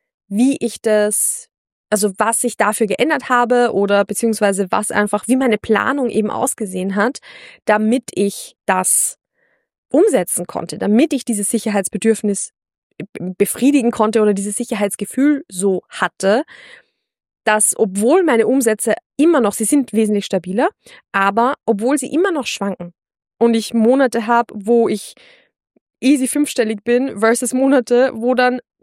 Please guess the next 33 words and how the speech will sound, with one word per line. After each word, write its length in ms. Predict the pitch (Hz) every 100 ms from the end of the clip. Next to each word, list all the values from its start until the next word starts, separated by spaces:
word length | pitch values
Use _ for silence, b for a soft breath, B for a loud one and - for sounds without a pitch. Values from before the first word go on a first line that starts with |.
| _ _ _ -
sag 220 | 233 240
ich 40 |
mal, 120 | 247
ein 80 | 254
Drittel 300 | 226 320 277
davon 260 | 185 - 185
reinkommt, 560 | 180 175 - 240 359 _ _ _ _ _ _ _ _ _
wie 380 | 208 233 262 240
ich 120 | 233 -
mir 380 | 214 226 240 269
das 180 | 240 -
so 120 | 247
gerichtet 380 | 233 247 247 214
hab, 180 | 220
dass 140 | - 208
ich 120 | 208
einfach 240 | 220 208
da 160 | - 214
entspannter 600 | 202 - 214 214 220 208 - _ _ _ _ -
rüberschauen 560 | 262 294 - 180 170 180
kann 240 | 175 180
oder 140 | 185
entspannter 640 | 202 196 - 208 220 233 196
geblieben 420 | - 185 190 185 180
bin. 200 | 180 -
Ermöglicht 480 | 233 269 370 330
hat 160 | 247 233
mir 120 | 220
das 420 | 180 190 - - _ _ _ _
eine 260 | 226 226 220
richtig 460 | 285 - 285 254 -
solide 380 | 220 226 226 226
Jahresplanung. 720 | 208 214 220 - - -